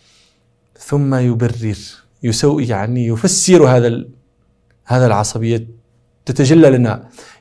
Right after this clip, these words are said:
يقول: "لقد كنا ومعشر بني عبد مناف كفرسي رهان، أطعموا فأطعمنا، وسقوا فسقينا، حتى إذا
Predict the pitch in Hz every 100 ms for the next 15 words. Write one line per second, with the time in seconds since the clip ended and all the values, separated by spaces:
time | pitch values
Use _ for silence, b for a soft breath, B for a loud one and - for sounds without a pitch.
0 | - 131 202 170 160 151 - 196 185 165
1 | 160 139 123 151 143 135 143 135 113 113
2 | 135 151 165 - - - _ _ - _
3 | _ _ _ _ _ _ - 127 180 175
4 | 151 151 135 123 131 110 92 - _ _
5 | _ _ _ _ - 123 127 139 127 -
6 | 123 92 92 87 - _ _ _ _ _
7 | _ 120 113 - 147 165 151 131 123 120
8 | 123 120 110 101 - _ _ _ _ _
9 | _ _ _ - 151 170 185 160 165 185
10 | 170 120 b